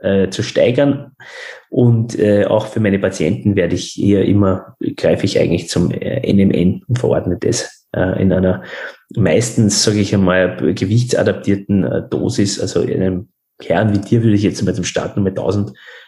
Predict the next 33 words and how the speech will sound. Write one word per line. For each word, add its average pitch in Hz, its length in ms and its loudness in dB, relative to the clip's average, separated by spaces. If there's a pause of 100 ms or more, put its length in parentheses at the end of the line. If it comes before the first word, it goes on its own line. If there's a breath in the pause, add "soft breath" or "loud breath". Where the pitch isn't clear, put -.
(200 loud breath)
tausend 107 300 0
verschreiben, 156 720 0
ja, 113 320 0 (260 loud breath)
und 110 300 0
dann, 101 240 4
äh, 101 280 2
würde 107 160 2
ich 98 60 0
mal 98 100 2
sehen, 101 300 2
wie 107 60 4
es 98 120 -2
dem 92 160 0
damit 87 320 -4
geht. - 400 0 (360 loud breath)
Und 101 280 -2
das 98 140 0
wäre 95 160 2
mal, 95 260 4
äh, 87 640 2
ein - 120 0
Klassiker, - 500 -4
ja. 101 220 2
Natürlich 123 440 2
eben 113 220 2
aber 117 160 0
im 117 160 2
Tandem 120 420 2
mit 127 160 4
einer 113 160 2
Evaluierung 104 540 4
des 120 200 -2
Levels. - 580 -6